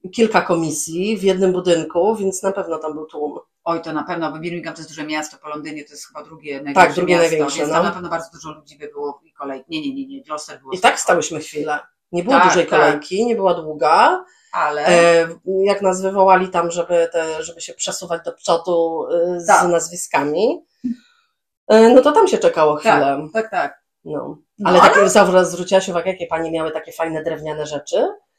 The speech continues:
Speaker 1: Że jak
Speaker 2: Tak.
Speaker 1: ciebie znalazły, to miały taką normę, żeby się nie pomylić, gdzie podpisać, taką miały
Speaker 2: Tak.
Speaker 1: taką drewniane,
Speaker 2: Dziurkę
Speaker 1: taką, taką
Speaker 2: taką.
Speaker 1: deskę z dziurką?
Speaker 2: Dziurko tam, gdzie twoje nazwisko tylko było.
Speaker 1: Tak, tak, bo ja pamiętam za czasów, e, w Polsce, jak głosowałam, to linijkę.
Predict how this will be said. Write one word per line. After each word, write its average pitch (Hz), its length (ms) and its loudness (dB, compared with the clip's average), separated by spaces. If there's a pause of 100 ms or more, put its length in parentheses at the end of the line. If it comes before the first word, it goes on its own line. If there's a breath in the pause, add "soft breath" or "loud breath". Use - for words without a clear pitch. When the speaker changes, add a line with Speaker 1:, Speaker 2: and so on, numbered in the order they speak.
(280)
Speaker 1:
Że 156 540 2
jak 160 100 4
Speaker 2:
Tak. 226 200 8
Speaker 1:
ciebie 302 120 10
znalazły, 180 480 8
to 170 120 0
miały 165 260 2
taką 160 320 -6
normę, 160 200 -4
żeby 151 140 -14
się 165 120 -12
nie 160 80 -8
pomylić, 156 340 -8
gdzie 160 120 -20
podpisać, - 480 -8
taką 170 200 -4
miały 156 200 0
Speaker 2:
Tak. 170 200 8
Speaker 1:
taką 165 240 4 (340 loud breath)
drewniane, 175 680 2
Speaker 2:
Dziurkę 277 260 0
Speaker 1:
taką, - 140 2
taką 170 140 4
Speaker 2:
taką. 156 120 0
Speaker 1:
deskę 190 500 4
z 220 100 -4
dziurką? 175 380 2 (200)
Speaker 2:
Dziurko 214 280 -4
tam, 185 160 -4
gdzie - 100 -16
twoje 165 280 -8
nazwisko 160 420 -10
tylko - 200 -20
było. 123 240 -20
Speaker 1:
Tak, 226 320 4
tak, 214 200 2
bo 180 100 4
ja 196 140 6
pamiętam 294 500 4
za 285 120 0
czasów, 294 520 -2
e, 262 200 4
w - 140 -18
Polsce, 262 300 2
jak 254 100 0
głosowałam, 254 440 2
to 285 100 -2
linijkę. 165 560 -2